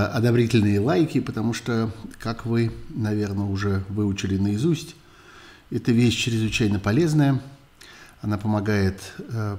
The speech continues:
продвинуть канал и расширить его аудиторию. А мне, конечно, очень хотелось бы, чтобы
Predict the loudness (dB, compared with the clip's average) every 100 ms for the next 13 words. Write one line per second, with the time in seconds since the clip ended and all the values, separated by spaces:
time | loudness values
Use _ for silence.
0 | -2 0 2 4 4 2 -2 -4 -2 0
1 | -2 -4 -4 -2 -2 -2 -2 -2 -2 -2
2 | -2 0 2 2 2 2 0 0 0 0
3 | 0 -2 -2 -6 -6 -4 -2 -2 -2 -6
4 | -8 -20 -20 -20 -20 -20 -20 -16 -6 -2
5 | 0 2 2